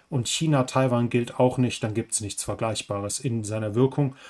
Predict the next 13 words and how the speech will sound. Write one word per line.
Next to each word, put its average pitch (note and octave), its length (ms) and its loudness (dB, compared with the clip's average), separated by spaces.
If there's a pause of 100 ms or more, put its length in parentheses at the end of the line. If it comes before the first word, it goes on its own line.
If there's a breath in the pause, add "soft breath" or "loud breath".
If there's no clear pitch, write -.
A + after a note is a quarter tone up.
(120 loud breath)
Und C3 140 0
auch B2+ 100 -2
Indien, C3 340 4
Pakistan A#2+ 560 2
muss B2 280 0
keineswegs A2+ 580 -4
mit A2+ 140 0
der A2+ 80 -4
gleichen G#2+ 400 -2
dramatischen G#2+ 600 -4
Wirkung A2 300 -2
auf G2+ 160 -6
uns, A#2 420 -2